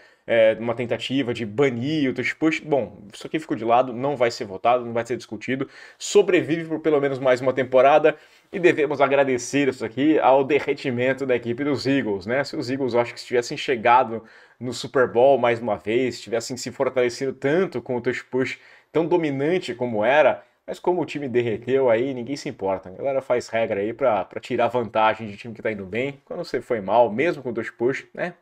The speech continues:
Pode seguir com ele. Na quarta-feira rolou o Pro Day lá de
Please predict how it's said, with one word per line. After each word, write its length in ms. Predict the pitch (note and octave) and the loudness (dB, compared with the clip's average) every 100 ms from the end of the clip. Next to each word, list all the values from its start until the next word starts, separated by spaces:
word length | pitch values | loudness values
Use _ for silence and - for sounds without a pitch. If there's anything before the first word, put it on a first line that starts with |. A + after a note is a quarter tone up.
| _ | _
Pode 180 | - D3 | 0 0
seguir 260 | - C3+ C3 | 0 -6 -6
com 140 | C3+ | -4
ele. 240 | G#2 F2 - - - - - - - - | -4 -4 -6 -4 -2 2 2 2 2 4
Na 160 | F#3 | 4
quarta-feira 680 | A#3+ A#3+ A3+ G#3+ D#3 A#3 A3 | 6 4 4 4 2 2 4
rolou 540 | A3 F3+ G3+ F#3 A3 - | 4 6 6 8 6 4
o 280 | G3+ G3 F3+ | 4 6 4
Pro 260 | F#3 A#3 | 6 4
Day 500 | E3+ D#3+ A#3+ E3+ G#2 - | 6 4 4 2 -4 -2
lá 240 | A2 D#3 | 6 6
de 280 | A#2+ D3 | 6 -2